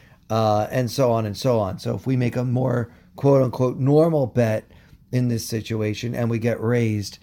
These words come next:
it's very hard for us to know what we should do, particularly from out of position as we are in the small blind. Um,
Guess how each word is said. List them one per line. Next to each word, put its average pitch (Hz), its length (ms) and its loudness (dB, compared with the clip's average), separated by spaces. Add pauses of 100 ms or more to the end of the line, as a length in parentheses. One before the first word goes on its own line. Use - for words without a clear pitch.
(240)
it's 117 220 -2
very 123 460 4
hard 107 440 -4 (100)
for 117 220 -4
us 104 140 -4
to 113 120 -8
know 107 300 -4
what 113 400 0
we 117 120 -2
should 95 280 -8
do, 107 280 -4 (380)
particularly 120 800 0
from 104 480 -4 (420)
out 113 160 2
of 107 80 -4
position 113 480 -4
as 101 180 -4
we 117 140 -4
are 110 380 0 (400)
in 131 180 0
the 117 60 -2
small 110 360 -2
blind. 107 540 -4 (720)
Um, 107 600 0